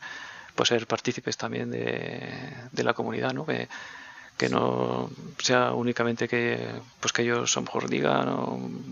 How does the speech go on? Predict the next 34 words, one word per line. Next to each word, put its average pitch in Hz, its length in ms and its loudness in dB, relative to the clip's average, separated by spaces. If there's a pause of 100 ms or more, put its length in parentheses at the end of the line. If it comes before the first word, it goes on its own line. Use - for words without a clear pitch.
(140)
como, - 380 0
pues, - 160 -4
pa' - 80 -2
aquí 147 240 4
o 139 100 6
por - 140 2
allí, 147 180 4 (480)
sino, - 220 -2
pues, - 140 0
también 127 240 2
que 120 440 4
la 123 140 2
propia 120 260 4
comunidad, 117 420 0
¿no? 131 100 -2
Pues, - 160 -2
ser 123 200 -2 (360)
activa, 131 440 2 (240)
parte 120 240 2
activa, 131 380 4
proactiva 131 480 2 (600)
y - 100 4
también, - 320 2
pues, 123 240 0
poderlo - 880 -2
compartir, - 480 2
que 117 100 -2
no 117 140 0
es 120 400 4 (480)
tampoco 117 580 2
desobediencia, 123 680 2
a - 20 0
veces 120 280 -4
se 127 280 -2